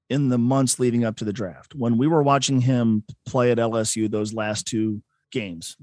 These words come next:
in the college football playoffs, um, when we knew the Bengals were gonna have the number one pick.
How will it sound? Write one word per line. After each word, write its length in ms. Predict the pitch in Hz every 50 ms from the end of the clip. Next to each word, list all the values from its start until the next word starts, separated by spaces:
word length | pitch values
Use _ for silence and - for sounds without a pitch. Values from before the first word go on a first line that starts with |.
| 120 -
in 140 | 117 120
the 140 | 113 110 107 -
college 340 | - 123 127 127 123 117 -
football 280 | - 135 123 120 110 107
playoffs, 520 | - 120 117 113 110 104 82 - - - - _ _ _ _ _ _ _ _ _ _ _ _ -
um, 360 | 131 127 120 117 117 117 - -
when 220 | - 139 147 143 135
we 100 | 135 131
knew 140 | 135 147 143
the 80 | 139
Bengals 340 | 123 131 127 127 127 123 117
were 80 | 123 113
gonna 180 | 113 110 104
have 160 | 110 117 107 110
the 60 | 110
number 220 | 107 104 104 104
one 220 | 98 98 95 92 90
pick. 220 | - 92 85